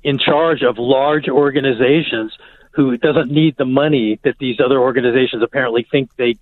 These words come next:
they can get by, you know, uh, being nice to Twitter and these people, then maybe they've got a fighting chance.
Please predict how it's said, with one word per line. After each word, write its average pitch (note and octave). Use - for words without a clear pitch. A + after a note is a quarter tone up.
they B2
can A#2
get C3
by, A2
you A2+
know, G#2+
uh, G#2+
being C3
nice B2
to B2+
Twitter B2
and A#2
these A2
people, A2+
then C3+
maybe C3+
they've C#3
got C#3
a C3
fighting C3+
chance. C#3